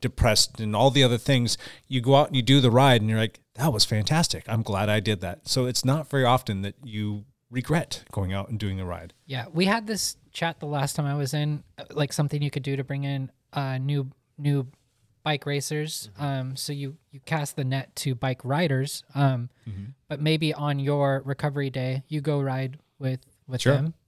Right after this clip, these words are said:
Speaker 2: But even your recovery pace is, is something that they strive to get to.
Speaker 1: Yeah.
Speaker 2: You know, like,
Speaker 3: Yeah.
Speaker 2: it's hard. Like, s-, not everyone can ride two hundred watts on a recovery day for a couple hours. Like, they're putting out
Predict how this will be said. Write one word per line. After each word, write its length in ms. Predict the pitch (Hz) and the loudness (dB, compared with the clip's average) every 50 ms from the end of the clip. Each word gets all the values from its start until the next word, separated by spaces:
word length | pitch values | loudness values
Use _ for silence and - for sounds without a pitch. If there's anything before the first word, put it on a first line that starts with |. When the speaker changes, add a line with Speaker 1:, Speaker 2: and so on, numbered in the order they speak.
| _ _ _ _ _ _ _ - | _ _ _ _ _ _ _ -6
Speaker 2:
But 120 | - 151 | -6 -4
even 300 | - 180 190 180 190 160 | -2 -2 -2 0 0 2
your 120 | 156 165 170 | 2 2 2
recovery 480 | 170 156 - 156 151 147 156 151 143 | 2 0 2 0 0 2 2 0 0
pace 320 | - - 143 143 135 - - | 0 0 -2 -2 -2 -4 -4
is, 220 | 135 123 - - - - | -6 -8 -8 -12 -6 -6
is 120 | 135 - | -6 -4
something 420 | - - 151 147 135 151 147 143 | -2 -2 -4 -4 -2 -4 -4 -4
that 180 | 135 131 123 - | -4 -4 -6 -6
they 160 | - 139 147 | -6 -6 -6
strive 360 | - - - 143 135 139 131 - | -6 -6 -6 -4 -4 -4 -4 -6
to 100 | - 123 | -8 -8
get 200 | 131 170 170 _ | -8 -8 -8 _
to. 160 | - 120 113 117 - _ _ _ _ - | -14 -14 -14 -14 -16 _ _ _ _ -4
Speaker 1:
Yeah. 120 | 110 92 - | -4 -4 -4
Speaker 2:
You 80 | 139 139 | -2 -4
know, 160 | 143 147 156 | -2 -2 -2
like, 120 | 131 120 | -2 -2
Speaker 3:
Yeah. 80 | 95 95 95 - - | -2 -4 -4 -4 -4
Speaker 2:
it's 200 | 139 131 - - | -4 -4 -4 -6
hard. 360 | 139 143 147 139 139 135 131 _ _ _ _ _ | -6 -4 -2 -2 -4 -6 -10 _ _ _ _ _
Like, 240 | 143 135 131 _ _ _ _ _ _ _ _ _ _ _ _ _ | -8 -8 -8 _ _ _ _ _ _ _ _ _ _ _ _ _
s-, 60 | - - | -16 -6
not 220 | 147 147 151 147 | -4 -4 -2 0
everyone 320 | 147 147 147 143 143 139 | 2 2 2 2 2 0
can 120 | - 143 139 | -2 -2 -2
ride 240 | 139 143 139 131 - | -2 -2 -2 -4 -6
two 180 | - 147 143 | -6 -4 -4
hundred 340 | 135 147 143 139 139 135 123 _ - | -4 -2 -4 -4 -6 -6 -8 _ -4
watts 340 | 139 139 131 - - - | -2 -2 -2 -4 -8 -8
on 100 | 143 139 | -6 -4
a 40 | 139 | -4
recovery 420 | 135 131 - 143 143 131 131 135 131 | -4 -6 -4 -4 -6 -4 -4 -6 -6
day 380 | 127 131 127 127 127 127 131 - _ _ _ _ | -4 -4 -4 -4 -4 -6 -8 -12 _ _ _ _
for 100 | - 139 | -8 -8
a 60 | 127 | -8
couple 260 | - - 135 - 127 | -8 -10 -10 -8 -8
hours. 380 | 127 123 123 127 120 127 - - | -8 -6 -8 -8 -10 -12 -10 -10
Like, 180 | 135 120 - - - _ - | -10 -10 -12 -16 -20 _ -10
they're 200 | - 123 123 117 _ _ _ _ _ _ | -8 -8 -8 -8 _ _ _ _ _ _
putting 260 | - 143 143 147 139 | -6 -4 -4 -4 -6
out 160 | 139 131 131 | -6 -8 -10